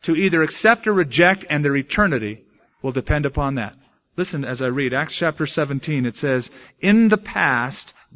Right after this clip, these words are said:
God overlooked such ignorance, but now he commands all people everywhere to repent."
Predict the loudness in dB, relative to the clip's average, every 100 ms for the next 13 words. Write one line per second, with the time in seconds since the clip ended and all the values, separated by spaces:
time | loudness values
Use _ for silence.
0 | 0 4 6 6 4 0 -8 -12 _ 6
1 | 6 8 6 4 0 4 6 6 2 -20
2 | _ -10 0 0 0 -6 -10 _ 0 2
3 | 4 4 2 -6 -20 -20 _ _ _ _
4 | _ -4 0 4 4 6 4 2 0 -4
5 | -6 -2 0 2 2 2 0 -2 -6 -2
6 | 2 2 0 -4 -8 -6 -4 -4 -4 0
7 | -2 0 -4 -2 -2 -4 -6 _ -18 -8
8 | -4 -6 -6 -12 -12 -20